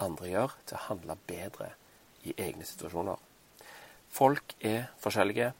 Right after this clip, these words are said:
og har sine erfaringer og sine grunner til å oppføre seg sånn som de gjør. Noen ganger kan det endres, andre ganger ikke. Noen ganger er det kjekt å kunne hjelpe, andre ganger kan det være nok å tåle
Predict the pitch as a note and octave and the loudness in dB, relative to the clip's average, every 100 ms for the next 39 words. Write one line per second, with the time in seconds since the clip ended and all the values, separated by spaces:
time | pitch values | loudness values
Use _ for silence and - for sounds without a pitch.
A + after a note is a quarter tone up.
0 | - - - F#2+ E2 F#2 F#2 - G2 E2+ | -12 -4 0 6 10 10 10 4 2 2
1 | - - - F2 F2 F#2 F#2+ - - - | 0 2 6 6 4 0 -2 -6 -6 -2
2 | - F2+ D#2+ E2+ F#2+ E2+ - F2 - - | -2 -2 -6 -6 -6 -6 -6 -10 -10 -8
3 | - E2 F2+ - - - - - F#2+ - | -6 -6 -6 -6 -4 -4 -6 -8 -6 -6
4 | - - - - - - - B2 A#2+ A2 | -8 -14 -20 -20 -20 -20 2 8 8 10
5 | A2 G#2+ - A2+ A2 F#2+ D#3+ F#3 - - | 8 6 4 4 4 12 12 12 6 -4
6 | - - - - A#2+ E2 E2+ E2 F2 - | -20 -20 -20 4 4 4 2 0 -2 -4
7 | - - - - - A#2+ A#2+ G#2+ A#2+ G#2 | -6 -10 -16 -20 -4 2 4 6 4 2
8 | G2 G2+ A2+ - - A2+ G#2+ - D#3 - | 0 0 0 -2 -4 -2 0 6 6 6
9 | - - - - - A#2 G2+ G#2 C3 G#3 | -4 -20 -20 -20 -4 -2 0 0 2 0
10 | - - - D#3+ E3 A#2 - - - - | -4 -8 -2 0 2 0 -4 -20 -12 -8
11 | C3 - A2 - - | -4 2 2 2 -2